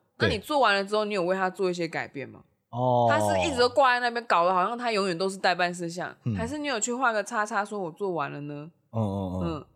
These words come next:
Speaker 2: 这个有落差，你光是大脑看到，你眼睛看到那个落差就非常的大，这就是《子弹笔记》为什么会红的原因。
Speaker 1: 嗯。
Speaker 2: 为什么那个《子弹笔记》他推荐这个，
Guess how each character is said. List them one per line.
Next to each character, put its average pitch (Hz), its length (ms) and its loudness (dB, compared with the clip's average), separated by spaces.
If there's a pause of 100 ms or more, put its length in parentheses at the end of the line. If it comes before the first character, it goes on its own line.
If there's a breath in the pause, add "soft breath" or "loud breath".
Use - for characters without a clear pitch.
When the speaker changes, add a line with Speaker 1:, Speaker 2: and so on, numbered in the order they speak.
(440)
Speaker 2:
这 311 140 -8
个 240 280 0
有 175 200 0
落 214 260 -2
差， 160 380 -4
你 165 160 -6
光 262 260 0
是 277 80 -8
大 262 140 0
脑 175 160 0
看 190 200 -6
到， 190 140 2
你 175 140 -4
眼 151 120 -6
睛 190 140 -8
看 190 180 -10
到 175 120 -4
那 180 120 -6
个 170 60 -8
落 165 180 -8
差 147 160 -12
就 139 80 -14
非 135 140 -16
常 - 160 -14
的 - 100 -20
大， - 240 -18
这 - 80 -12
就 254 140 -6
是 262 160 -10 (100)
《子 180 200 -12
弹 233 200 0
笔 156 120 -10
记》 185 180 -10
为 202 160 -2
什 180 100 -12
么 143 120 -8
会 160 340 -4
红 131 320 -12
的 139 100 -10
原 101 200 -16
因。 90 200 -20 (300)
Speaker 1:
嗯。 110 240 -4
Speaker 2:
为 262 140 -2
什 220 80 -8
么 175 200 -4 (360 soft breath)
那 202 100 -10
个 196 160 -2
《子 180 140 -14
弹 196 200 -4
笔 165 80 -12
记》 180 200 -6
他 190 180 -8
推 196 300 -4
荐 190 240 -4
这 185 80 -4
个， 156 340 -4